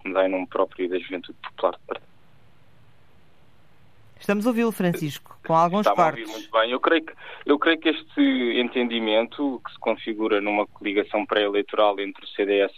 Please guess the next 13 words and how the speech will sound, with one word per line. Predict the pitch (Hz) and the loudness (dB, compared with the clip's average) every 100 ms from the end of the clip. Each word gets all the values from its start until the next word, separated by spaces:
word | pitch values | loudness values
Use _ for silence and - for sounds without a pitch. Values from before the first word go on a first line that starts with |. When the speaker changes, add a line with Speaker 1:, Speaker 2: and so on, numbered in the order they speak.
| 107 | -10
Speaker 1:
e | |
o | 101 | -4
P | 98 | -2
S | 95 - | -2 -2
D, | 104 110 120 - - - - | 0 2 2 -2 -20 -8 0
é | |
uma | 135 135 | 2 2
excelente | - 131 131 131 | -2 0 0 2
notícia, | 131 127 135 - - 139 131 - - - | 0 2 -2 -2 2 4 4 -4 -14 -4
sobretudo | 139 131 - 143 | -2 0 0 -2
para | - 143 | 4 2
o | |
país | 143 151 131 | 4 0 0